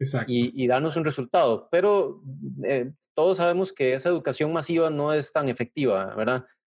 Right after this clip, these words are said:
Speaker 2: Es mejor esa educación individual para cada persona. El
Speaker 1: Ujú.
Speaker 2: problema de, de cada estudiante, el problema es que esa educación es muy costosa.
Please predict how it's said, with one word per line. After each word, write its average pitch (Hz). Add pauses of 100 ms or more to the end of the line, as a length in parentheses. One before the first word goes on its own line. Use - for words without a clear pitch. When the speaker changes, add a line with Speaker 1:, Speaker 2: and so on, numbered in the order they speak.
(120)
Speaker 2:
Es 120
mejor 135
esa 143
educación 131
individual 131
para 123
cada 135
persona. 120 (320)
El 151
Speaker 1:
Ujú. -
Speaker 2:
problema 143
de, 139
de 120
cada 131
estudiante, 143
el 117
problema 135
es 151
que -
esa 170
educación 156
es 147
muy 147
costosa. 135